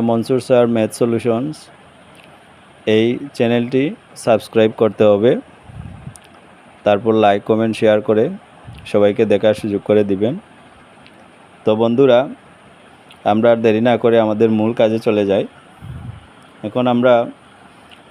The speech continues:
অনুশীলনী তিন দশমিক চার, এই যে আমি লিখেছি, তিন দশমিক চার এর তেতাল্লিশ পৃষ্ঠার এই যে ছয় নাম্বার থেকে যে অঙ্কগুলো রয়েছে, আমি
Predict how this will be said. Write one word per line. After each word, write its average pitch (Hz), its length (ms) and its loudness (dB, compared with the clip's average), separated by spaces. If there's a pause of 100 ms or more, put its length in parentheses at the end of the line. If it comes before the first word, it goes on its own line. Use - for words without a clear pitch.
অনুশীলনী 131 540 2 (120)
তিন 123 200 2
দশমিক 135 380 0 (120)
চার, 107 220 2 (1040)
এই 101 100 -4
যে 120 140 -2
আমি 120 180 -6
লিখেছি, 113 380 -6 (1000)
তিন 113 180 -2
দশমিক 131 320 2 (100)
চার 117 200 2 (160)
এর 147 120 -2 (2500)
তেতাল্লিশ 127 480 0
পৃষ্ঠার 127 360 0 (880)
এই 113 120 -4
যে 117 140 -6
ছয় 110 240 -2
নাম্বার 135 260 0 (100)
থেকে 82 200 -8 (720)
যে 107 160 -2
অঙ্কগুলো 117 480 -4
রয়েছে, 104 300 -4 (760)
আমি 101 120 -6